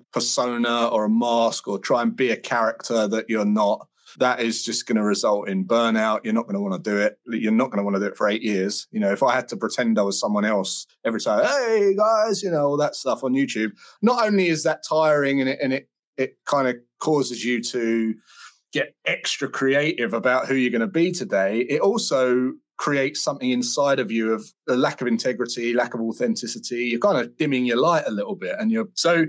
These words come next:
do something you love. And then just share whatever you learn now. The how-to isn't always there. So if there's no how-to, just start sharing your experience with it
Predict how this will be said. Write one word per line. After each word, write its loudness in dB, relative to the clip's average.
do 2
something -4
you 0
love. 2
And 2
then 2
just -2
share 2
whatever -2
you -2
learn 2
now. -2
The 2
how-to 2
isn't 0
always 2
there. 0
So 2
if 0
there's 2
no 4
how-to, -2
just 2
start 2
sharing 2
your 4
experience -6
with -4
it 2